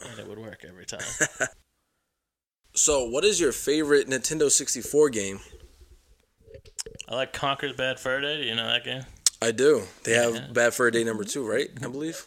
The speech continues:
Speaker 1: Uh, they made, they made, like, a remake.
Speaker 2: Yeah.
Speaker 1: Yeah, like an H D remake. That game's the shit. Like, the, it has, like, a Matrix level.
Speaker 2: Yep.
Speaker 1: Like when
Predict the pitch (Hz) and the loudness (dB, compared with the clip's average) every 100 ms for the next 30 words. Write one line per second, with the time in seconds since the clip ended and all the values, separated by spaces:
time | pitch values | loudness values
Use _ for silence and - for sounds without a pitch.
0 | - 135 131 135 143 143 131 139 135 139 | 0 4 4 4 2 0 -2 -4 -4 -4
1 | 131 117 110 104 113 107 104 - - - | -4 -4 -4 -4 -4 -2 -4 -6 -12 -6
2 | 123 90 107 - - 113 110 110 - - | -4 -2 -6 -12 -12 -10 -6 -6 -6 -4
3 | 107 107 110 107 107 - - - - - | -4 -4 -4 -6 -10 -16 -20 -20 -20 -20
4 | - - 110 120 104 110 101 - 107 104 | -10 -6 -6 -6 -4 -2 -2 -2 -4 -6
5 | _ - 113 110 107 123 131 113 110 104 | _ -6 -4 -2 -4 -2 0 0 0 -2
6 | 101 104 113 107 120 113 120 123 - - | -2 -4 -4 -6 -6 -4 -6 -8 -8 -2
7 | 113 127 - _ _ - - - 110 110 | -2 -2 -8 _ _ -20 -14 -10 -6 -6
8 | 98 98 | -6 -12